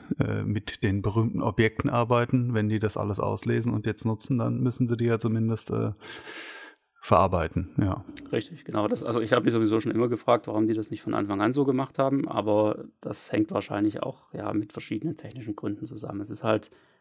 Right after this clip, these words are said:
Speaker 2: ähm, so ein Abmixer arbeitet natürlich wesentlich einfacher, also von seinen Algorithmen her, auf einem, äh, also auf vorberechneten festen Kanälen,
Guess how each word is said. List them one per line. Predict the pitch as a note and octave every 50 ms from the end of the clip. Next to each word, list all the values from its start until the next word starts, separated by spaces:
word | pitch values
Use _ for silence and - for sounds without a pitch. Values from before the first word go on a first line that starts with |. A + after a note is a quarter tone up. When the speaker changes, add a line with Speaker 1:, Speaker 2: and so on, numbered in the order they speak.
| _ _ - - -
Speaker 2:
ähm, | - A2 G#2 G#2+ G#2+ A2+ A2 - _ _ _ - - F#2
so | - - A2
ein | G#2+ -
Abmixer | A2+ - - A#2+ A2+ - - - - -
arbeitet | G2 G#2+ - B2 A2 G#2+ A#2 G#2
natürlich | G#2+ G#2+ G#2 - - A2+ A2+ G#2+ G2+ G#2
wesentlich | A2 A2 A2 A2 A2 G#2+ G#2+ G#2 - - _ -
einfacher, | G2 G#2 B2+ C#3 C3+ - - A#2 - - - B2 D#3 F#3 - _ _ -
also | - G2+ G2
von | - G#2+ G#2+
seinen | G#2 G#2 G#2 G#2+ G#2+ A2
Algorithmen | A2 G#2+ G#2+ G#2+ A2 A2 G#2+ A2+ - B2+ A2 G#2+
her, | A#2 A#2+ A#2 B2+ B2+ - _ _ _ _ _ _ _ _ _ -
auf | - - A2 G#2 - - - - - _ _ _ _ -
einem, | - G#2 - A2+ G#2 G#2+ G#2+ G#2 G#2+ - - - - - - - -
äh, | -
also | - - - G#2 - - - A2 G#2+
auf | A2 -
vorberechneten | - - - - B2 B2 C3 A#2+ - C3 - - B2+ A#2 - A#2+ A2+ A2
festen | - B2 A2+ G#2+ - - A#2
Kanälen, | G#2+ - A2 G#2 G#2 G#2+ A2+ A#2 B2+ B2 B2